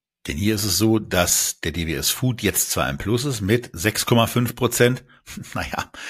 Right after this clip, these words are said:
aber das macht nichts, wenn der M S C I World in fünf Jahren fünfundneunzig Prozent an Wert zugelegt hat.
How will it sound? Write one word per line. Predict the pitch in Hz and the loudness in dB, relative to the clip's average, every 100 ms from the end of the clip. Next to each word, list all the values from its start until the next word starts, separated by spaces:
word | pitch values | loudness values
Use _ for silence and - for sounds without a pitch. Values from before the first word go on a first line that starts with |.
| - - | -14 -14
aber | - 85 | -8 -6
das | 82 90 | -4 0
macht | 110 - | 0 0
nichts, | 110 101 - - | -4 -4 -4 -4
wenn | 85 | -2
der | - | -2
M | 95 | -2
S | 90 | -4
C | - 87 | -2 -2
I | |
World | 85 90 104 | 0 -2 -2
in | 87 | -6
fünf | - 90 82 | -6 -6 -4
Jahren | 90 87 | -4 -4
fünfundneunzig | - 101 98 98 110 120 127 - 104 - | -4 -4 -2 -2 2 2 2 0 -2 -6
Prozent | - 82 - 82 71 - | -6 -6 -2 -2 -4 -8
an | 76 69 | -10 -8
Wert | 71 - | -8 -8
zugelegt | - 71 64 69 - | -10 -8 -10 -12 -14
hat. | - | -20